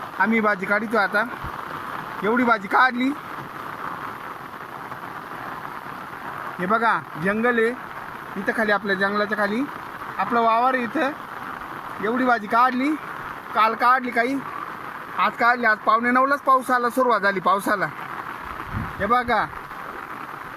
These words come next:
शेतकऱ्याची किती मेहनत आहे. एवढ्या पावसात भाजी काढली, तुम्हाला मी दाखवत आहे. बघा,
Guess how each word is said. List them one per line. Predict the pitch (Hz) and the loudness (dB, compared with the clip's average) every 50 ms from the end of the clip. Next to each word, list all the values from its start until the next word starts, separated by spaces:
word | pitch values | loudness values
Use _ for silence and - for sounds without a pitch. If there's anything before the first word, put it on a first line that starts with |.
| - - - | -14 -6 -2
शेतकऱ्याची | - 226 220 - - 240 247 262 240 - 269 269 269 277 302 320 320 - - - - - - - - - - - - - - - - - - - - - - - - - - - - - - - - - - - 233 | -2 -2 0 2 2 2 2 2 2 2 2 2 2 2 0 -2 -4 -8 -10 -12 -12 -12 -12 -14 -14 -14 -14 -14 -14 -14 -14 -14 -14 -14 -14 -14 -14 -14 -14 -14 -12 -12 -12 -12 -12 -14 -14 -14 -14 -12 -10 -8 -8
किती | 226 - 254 247 254 269 285 285 247 220 214 | -4 -2 0 2 2 2 2 2 0 0 2
मेहनत | 220 240 233 254 254 247 247 | 4 6 6 6 6 6 4
आहे. | 247 247 - 226 226 220 254 285 - - - - - - - - - - - - - | 4 2 2 4 4 4 2 0 -4 -10 -14 -14 -14 -14 -12 -12 -12 -12 -12 -10 -6
एवढ्या | 185 214 233 233 247 233 | -2 0 0 0 0 2
पावसात | 240 226 233 233 - 247 226 | 2 2 2 2 0 -2 0
भाजी | 214 233 220 202 202 | 2 0 0 0 0
काढली, | 190 220 202 220 226 220 220 240 269 254 - - - - - - - | 0 2 4 4 2 2 0 0 -2 -2 -4 -8 -10 -12 -8 -4 0
तुम्हाला | 214 240 233 233 226 | 0 2 2 2 2
मी | 202 | 2
दाखवत | 190 196 208 - - 233 - | 2 2 0 0 -2 -2 0
आहे. | 208 190 208 226 247 - - - - - - - - - - - - 185 | 0 0 0 0 -2 -6 -10 -12 -12 -12 -12 -12 -10 -10 -10 -10 -4 -2
बघा, | 185 208 220 214 185 | 0 2 2 2 2